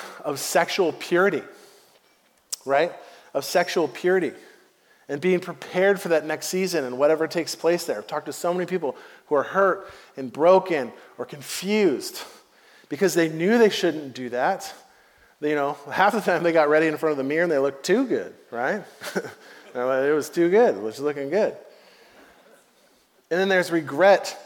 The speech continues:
and there's shame. And, the, and, the, and we don't realize that this idea of exclusivity actually leads to romance, not experience. And I've received, um, freedom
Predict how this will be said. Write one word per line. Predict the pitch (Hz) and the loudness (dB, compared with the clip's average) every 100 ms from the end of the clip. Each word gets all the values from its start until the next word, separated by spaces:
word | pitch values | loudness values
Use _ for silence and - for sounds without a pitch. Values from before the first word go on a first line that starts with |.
| 156 | -6
and | |
there's | 151 135 | -4 -2
shame. | - - 214 214 190 117 98 - - _ _ _ _ _ _ - | -2 0 2 4 2 0 -8 -20 -20 _ _ _ _ _ _ -6
And, | 156 175 | -2 0
the, | 175 | 0
and, | 165 | 0
the, | 170 165 | -2 -2
and | 165 160 | -4 -2
we | 156 | 0
don't | 180 175 | 0 0
realize | 160 220 190 160 139 | 4 6 6 4 2
that | 147 | -6
this | 135 - | -6 -2
idea | 165 165 165 | -2 2 0
of | 151 170 | 0 -4
exclusivity | 151 - - 196 190 226 220 190 | -8 -8 -4 -2 2 2 4 2
actually | 151 160 - 175 | 2 -2 0 0
leads | 170 160 202 202 - - | 2 0 0 -2 -6 -10
to | 170 | -4
romance, | 160 185 190 135 110 - | 0 0 0 -2 -4 -10
not | 156 170 | -6 -4
experience. | 170 - - 190 226 185 - - - - _ _ _ _ _ _ _ _ _ - | -4 -8 -4 -2 0 -2 -6 -12 -14 -16 _ _ _ _ _ _ _ _ _ -12
And | 160 | -6
I've | - 175 240 208 | 0 4 4 2
received, | 165 139 135 143 131 127 - - _ _ - - | -4 -6 -6 -6 -6 -6 -12 -20 _ _ -20 -4
um, | 147 135 120 | -2 -2 -4
freedom | - 156 147 123 104 | -8 -4 -2 -4 -6